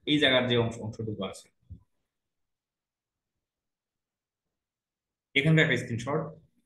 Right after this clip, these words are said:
Basic ইনফোর এ-, এই জায়গায় একটা screenshot, Upload default এখানকার একটা screenshot। এই তিন থেকে চারটে screenshot নিয়ে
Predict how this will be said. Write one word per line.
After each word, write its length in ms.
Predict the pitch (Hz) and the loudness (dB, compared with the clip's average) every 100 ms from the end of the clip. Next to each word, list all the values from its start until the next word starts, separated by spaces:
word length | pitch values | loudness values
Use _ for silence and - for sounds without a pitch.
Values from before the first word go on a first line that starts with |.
| - | 0
Basic 280 | 143 160 156 | 2 4 4
ইনফোর 280 | 156 156 147 | 6 6 6
এ-, 280 | 139 - - _ _ _ _ _ - - - | 2 -4 -16 _ _ _ _ _ -16 -14 -4
এই 100 | 143 | 2
জায়গায় 240 | 147 135 | 4 4
একটা 120 | 131 120 | 2 -4
screenshot, 560 | 131 127 143 147 - - | -8 -6 -4 -6 -6 -6
Upload 280 | 120 147 | 0 0
default 360 | 139 135 151 147 | 0 0 0 0
এখানকার 300 | 120 143 143 | -4 -2 -2
একটা 140 | - | -2
screenshot। 720 | 113 - 123 117 139 147 - - _ _ _ _ _ _ _ _ _ - | -4 -4 -4 -2 -4 -4 -8 -18 _ _ _ _ _ _ _ _ _ 2
এই 440 | 151 156 160 - - | 6 6 4 -4 0
তিন 180 | 175 | 2
থেকে 160 | 170 175 | 6 6
চারটে 260 | 175 160 160 | 6 4 2
screenshot 520 | - 160 156 156 147 | 4 4 4 2 2
নিয়ে 400 | 156 190 - | 2 2 -2